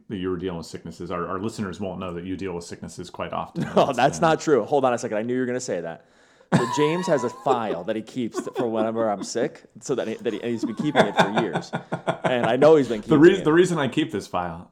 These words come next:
Speaker 1: is because you've alleged that you quote unquote never get sick. So I keep it
Speaker 2: I
Speaker 1: just
Speaker 2: will
Speaker 1: to keep
Speaker 2: say,
Speaker 1: track.
Speaker 2: I will say, well, first of all, if you look at this file, there's almost nothing in it. Like, there's, like, one, there's one
Speaker 1: You
Speaker 2: reference
Speaker 1: don't, I'm
Speaker 2: to
Speaker 1: sure you don't tell. These, these are just the sicknesses you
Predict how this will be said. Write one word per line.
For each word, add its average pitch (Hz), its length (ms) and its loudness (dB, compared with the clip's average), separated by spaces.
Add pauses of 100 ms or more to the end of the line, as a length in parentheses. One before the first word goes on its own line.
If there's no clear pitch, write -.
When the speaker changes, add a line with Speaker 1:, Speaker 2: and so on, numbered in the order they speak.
Speaker 1:
is 107 140 -2
because 101 400 -4
you've 120 160 -2
alleged 101 380 -4
that 107 100 -8
you 104 140 -8
quote 104 180 -4
unquote 90 320 -8
never 85 240 -8
get 82 180 -14
sick. - 220 -20 (140)
So 127 320 -2
I 131 80 6
keep 147 360 -2
it - 220 -4
Speaker 2:
I 147 100 6
Speaker 1:
just 147 80 4
Speaker 2:
will 160 160 8
Speaker 1:
to 165 60 -2
keep - 60 -6
Speaker 2:
say, 127 240 2
Speaker 1:
track. - 280 -4
Speaker 2:
I 123 100 -2
will 127 180 -4
say, 139 260 -8
well, 127 140 -4
first 135 240 -2
of 120 40 -2
all, 107 60 2
if 101 80 -2
you 123 80 -4
look 131 160 -2
at 113 60 -8
this 107 140 -6
file, 92 220 0
there's 98 140 -6
almost 104 240 -4
nothing 92 400 -8
in 76 100 -14
it. - 140 -16
Like, 120 120 -4
there's, 131 140 2
like, 131 140 -4
one, 120 340 2
there's 123 160 -4
one 131 180 2
Speaker 1:
You 113 60 -2
Speaker 2:
reference 107 360 0
Speaker 1:
don't, 147 80 2
I'm 104 60 0
Speaker 2:
to 101 40 0
Speaker 1:
sure 165 100 0
you 135 100 0
don't 117 160 0
tell. 101 180 -4
These, 139 160 -2
these 160 180 -2
are 156 80 -6
just 135 140 -8
the - 80 -8
sicknesses 101 440 -12
you 92 140 -6